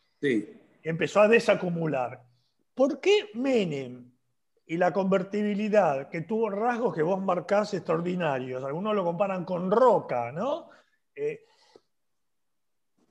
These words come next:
Speaker 2: años de crecimiento de vacas gordas. ¿Y por qué luego el kirchnerismo, el primer kirchnerismo, que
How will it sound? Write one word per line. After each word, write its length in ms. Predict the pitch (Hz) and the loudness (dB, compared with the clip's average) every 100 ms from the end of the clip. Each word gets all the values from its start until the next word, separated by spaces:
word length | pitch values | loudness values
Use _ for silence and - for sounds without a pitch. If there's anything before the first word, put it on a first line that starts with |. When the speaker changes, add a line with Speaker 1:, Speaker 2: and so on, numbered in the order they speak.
| - | 0
Speaker 2:
años 340 | 196 208 180 | 2 2 2
de 100 | 175 | 2
crecimiento 840 | 180 175 190 208 208 220 214 220 214 | 0 -2 -4 -2 -2 -2 0 2 4
de 1120 | 190 190 185 185 185 180 180 180 180 175 165 170 165 190 185 - _ _ _ _ _ _ _ - | 2 2 0 0 0 -2 -2 -2 -4 -4 -6 -10 -14 -18 -20 -20 _ _ _ _ _ _ _ 0
vacas 380 | 196 202 214 180 | 2 4 2 2
gordas. 880 | 196 202 202 202 208 214 208 - - _ _ _ _ - | 4 4 2 4 6 6 2 -6 -20 _ _ _ _ -8
¿Y 140 | 294 | -6
por 280 | - 339 - | -2 -2 -2
qué 460 | 381 359 170 135 - _ _ - | -2 -2 -2 -8 -20 _ _ -8
luego 800 | 285 339 262 175 143 123 - _ _ _ _ _ | -2 0 0 0 -2 -6 -12 _ _ _ _ _
el 220 | 196 202 | -2 0
kirchnerismo, 720 | 202 220 226 262 320 208 185 | -2 -4 -2 0 0 0 0
el 180 | 180 180 | -2 -2
primer 460 | 196 214 254 311 311 | -4 -4 -2 -4 -4
kirchnerismo, 1000 | 285 226 233 240 226 156 139 147 123 117 | -6 -6 -6 -4 -4 -6 -14 -18 -20 -6
que 480 | 190 185 185 - | -2 -2 -4 -20